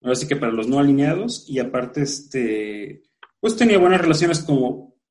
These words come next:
con África, con, en ese sentido, con Etiopía, que era, Etiopía era un bastión del anticolonialismo, por así decirlo, porque nunca fue conquistado por ninguna potencia europea. Y como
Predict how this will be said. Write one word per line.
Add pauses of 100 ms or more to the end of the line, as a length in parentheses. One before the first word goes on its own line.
(220)
con
África,
con,
en
ese
sentido,
con
Etiopía,
que
era,
Etiopía
era
un
bastión
del
anticolonialismo,
por
así
decirlo, (360)
porque
nunca
fue
conquistado
por
ninguna
potencia (180)
europea. (380)
Y
como